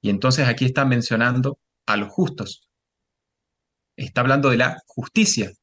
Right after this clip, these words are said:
de aquellos hombres y mujeres que han hecho que esa justicia primero se manifieste interiormente en ellos y que después sea una condición de vida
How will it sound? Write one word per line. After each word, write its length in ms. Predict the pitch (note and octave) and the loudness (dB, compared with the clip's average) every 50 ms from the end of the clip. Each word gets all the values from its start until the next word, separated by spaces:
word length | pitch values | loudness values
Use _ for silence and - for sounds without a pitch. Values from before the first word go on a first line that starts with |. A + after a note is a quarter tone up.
| _ _ | _ _
de 180 | - A2 A2 A2 | -2 2 2 2
aquellos 720 | A2 - - E3+ F3+ F3+ - F3+ F3 - - - _ _ _ _ _ _ _ _ _ _ _ _ _ _ _ - | 2 0 0 0 0 0 0 0 -2 -2 -6 -12 _ _ _ _ _ _ _ _ _ _ _ _ _ _ _ 0
hombres 340 | E3 F#3+ F#3 F3 F3 C3+ D3+ | 2 2 4 4 2 2 4
y 40 | C#3+ | 4
mujeres 580 | C3+ C3 C3 E3 E3 E3 E3+ D#3+ - - _ _ _ _ _ _ _ _ _ - | 2 2 2 2 2 0 0 -2 -4 -10 _ _ _ _ _ _ _ _ _ -2
que 140 | - D3+ | 2 2
han 100 | D#3 D#3+ | 4 4
hecho 300 | E3+ F3+ F3 F3+ F3+ E3+ | 4 2 2 2 0 0
que 100 | C3+ D#3 | 2 2
esa 160 | D#3 D#3 - D#3 | 2 2 2 0
justicia 640 | - - C3+ B2+ - - G#3 G#3 - - C3 B2 | 2 2 0 0 2 2 2 2 4 2 2 2
primero 320 | - C#3 C#3 D3+ E3+ F3 | 4 4 4 4 4 2
se 120 | E3 - C#3+ | 2 2 2
manifieste 560 | C3+ B2+ B2+ B2+ - E3+ D#3+ D3+ - - C#3+ | 2 4 2 2 2 0 -2 0 0 0 2
interiormente 880 | C3 B2 B2 A#2 A#2+ B2+ A#2+ C#3 D3+ D#3 D#3 D#3 F3 F3 E3 F3 F3 D#3+ | 4 4 2 2 2 2 2 2 2 2 2 2 2 2 0 0 0 0
en 100 | D#3 D#3 | 2 2
ellos 440 | E3+ F3+ F3+ - F#3+ F#3+ - - _ _ _ _ _ _ _ _ _ _ _ _ _ _ _ _ _ | 2 2 0 -2 -4 -6 -8 -12 _ _ _ _ _ _ _ _ _ _ _ _ _ _ _ _ _
y 140 | - D3+ - | 0 2 4
que 100 | D3+ C3+ | 4 4
después 560 | B2+ B2+ B2+ - D#3 D#3+ D#3+ - - - _ _ _ _ _ _ _ _ _ _ _ _ | 4 2 2 2 2 2 2 0 -4 -6 _ _ _ _ _ _ _ _ _ _ _ _
sea 520 | - - D3+ D3+ D3+ D3+ D3+ - - - _ | 0 2 4 4 4 4 2 0 -6 -12 _
una 260 | - D#3 D#3+ D#3+ C#3 | -4 0 0 0 2
condición 720 | C3+ C3+ B2+ A#2+ - _ _ - B2+ B2 A#2 - - D3 | 2 2 0 0 -2 _ _ -4 -2 -2 -2 -2 -2 0
de 100 | C3 C3 | 0 2
vida 320 | C3 C3+ C#3 C#3 C3+ C#3 | 4 4 4 4 2 -2